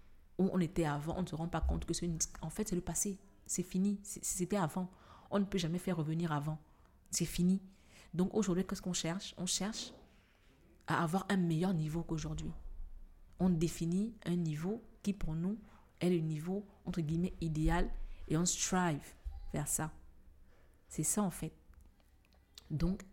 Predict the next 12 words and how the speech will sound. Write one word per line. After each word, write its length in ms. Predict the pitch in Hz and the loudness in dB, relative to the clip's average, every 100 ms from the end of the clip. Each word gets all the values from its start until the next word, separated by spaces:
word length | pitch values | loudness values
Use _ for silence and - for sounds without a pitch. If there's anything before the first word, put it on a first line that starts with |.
| - | -12
ce 160 | - - | -4 -2
que 60 | 190 | -2
je 80 | |
voulais 120 | 190 185 | 0 0
dire, 140 | 190 | 0
c'est 160 | - 160 | -2 -2
qu'il 280 | - 202 | -2 -4
faut 220 | 208 240 247 - - - - - - - | -4 -4 -6 -8 -8 -10 -12 -14 -14 -4
accepter, 800 | 170 - - - - 220 247 247 - | 0 2 2 0 0 2 2 -2 -2
euh, 360 | 156 156 160 165 170 - - - | -2 0 -2 -4 -8 -16 -20 0
accepter 600 | 185 - - 175 - 233 | 0 2 2 2 0 2
d'accepter 760 | 208 160 - 160 - - 160 196 | 2 2 2 2 -2 -2 -2 -2